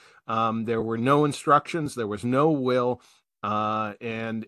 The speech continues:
it, it, it really is an onus to put on the executor, um, when they don't know what you want or don't have the legal wherewithal to support what you would have intended.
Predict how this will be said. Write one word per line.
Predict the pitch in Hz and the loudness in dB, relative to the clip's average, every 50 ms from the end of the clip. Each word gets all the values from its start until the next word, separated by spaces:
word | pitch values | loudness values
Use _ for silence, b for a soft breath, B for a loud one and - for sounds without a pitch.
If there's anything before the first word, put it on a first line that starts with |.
| - _ | -10 _
it, | 120 120 110 - 120 110 - _ | -14 -12 -12 -14 -16 -16 -18 _
it, | - 131 139 139 - - | -16 -14 -12 -12 -6 -2
it | 151 139 139 135 - | 0 0 0 0 -2
really | 139 123 123 131 147 151 160 160 156 151 156 147 147 147 | -6 -4 4 8 10 10 10 10 8 8 6 6 6 4
is | 151 - 139 135 131 113 131 | 0 0 2 2 2 2 2
an | 123 123 - - - | 0 0 -2 -2 0
onus | 151 143 156 160 143 123 113 - - - - _ | 2 4 4 4 4 2 0 -2 -6 -12 -14 _
to | - 120 | -6 -6
put | - - - 131 123 123 - - | -6 -6 -4 -2 0 0 0 0
on | 120 120 120 120 117 | 0 0 2 2 0
the | 113 117 117 | -2 -2 -2
executor, | 113 110 95 - 127 123 123 - 113 101 87 82 76 - b b b b b b - | -4 -4 -4 -4 -4 -4 -4 -4 -4 -6 -6 -8 -12 -16 b b b b b b -8
um, | 101 101 101 101 101 101 | -6 -4 -4 -4 -4 -4
when | 104 110 110 113 | -4 -4 -2 0
they | 120 120 | 0 -2
don't | 113 113 127 123 123 127 127 | 0 0 0 0 0 -2 -2
know | 117 117 117 117 | -2 0 0 0
what | 113 120 117 113 - 123 | 2 0 0 -2 -4 -6
you | 117 | -4
want | 110 110 110 113 113 - - | -2 -2 0 -2 -2 -4 -4
or | 113 110 110 107 104 104 b b b b b b - 107 | -4 -4 -2 -2 -4 -4 b b b b b b -14 0
don't | 104 147 139 139 107 | 2 2 2 2 2
have | 135 135 120 110 | 2 2 2 2
the | 123 120 | 0 0
legal | 113 131 139 131 127 123 117 | 2 2 2 4 4 2 2
wherewithal | 113 123 123 127 127 123 120 - 123 110 107 110 | 4 2 2 4 4 2 0 0 0 0 0 -2
to | - - 120 | -4 -8 -8
support | 107 - - 120 - - 139 135 131 127 - | -8 -6 -8 -8 -6 -2 0 2 2 0 0
what | 127 123 123 - - | 0 0 0 0 0
you | 120 127 131 123 | 2 2 2 4
would | 123 127 120 113 | 4 2 2 2
have | 98 117 113 101 | 0 -2 -4 -2
intended. | 113 110 110 104 - - 110 113 113 98 101 90 78 78 | -2 -4 -4 -6 -6 -6 -6 -4 -4 -4 -6 -6 -8 -12